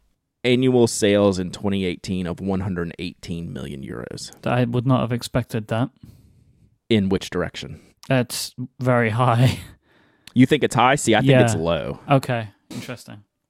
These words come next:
Speaker 2: All right.
Speaker 1: Because, like, you look at it, they're a big company, three hundred eighty employee company, you know, worldwide brand, hundred eighteen million euros. I mean, that's a, that's, that's nothing to sneeze about, but I don't know. If I had just, like, a blind guess, I probably would have guessed, like, two or three hundred million. I don't know why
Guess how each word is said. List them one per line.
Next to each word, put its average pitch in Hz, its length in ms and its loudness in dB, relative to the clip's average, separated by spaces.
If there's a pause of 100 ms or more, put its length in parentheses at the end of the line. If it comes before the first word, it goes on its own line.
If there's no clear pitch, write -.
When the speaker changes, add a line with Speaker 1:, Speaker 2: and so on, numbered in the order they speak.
Speaker 2:
All 156 60 -16
right. 143 220 -14
Speaker 1:
Because, 135 420 4
like, 131 220 2
you 117 80 4
look 151 180 4
at 95 140 4
it, 98 100 2
they're 143 140 6
a 220 60 4
big 196 180 2
company, - 260 0
three 151 220 6
hundred 151 260 2
eighty 123 240 0
employee 107 460 0
company, 92 600 -6 (580)
you 104 120 2
know, 95 160 4
worldwide 104 720 4
brand, 82 640 -4 (440)
hundred 131 240 4
eighteen 120 320 -2
million 101 300 2
euros. 73 420 -4
I - 40 -10
mean, 220 100 2
that's 370 160 -2
a, - 180 2
that's, - 280 -6 (120)
that's - 360 -10
nothing 98 340 -4
to 85 60 -8
sneeze 110 580 -6 (460)
about, 82 340 0
but 95 140 0
I 113 100 2
don't 139 120 4
know. 104 120 4
If - 80 0
I 123 120 4
had 135 200 2
just, 113 160 -6
like, 120 120 2
a 98 40 0
blind 90 460 -4
guess, 92 240 -2
I 101 40 0
probably 107 260 -2
would 87 160 -4
have 82 40 -10
guessed, 73 240 -10
like, 76 160 -12
two 73 180 -12
or 95 80 -6
three 101 220 -10
hundred 135 220 -4
million. 165 280 -4
I 120 100 2
don't 117 120 4
know 87 80 2
why 85 460 0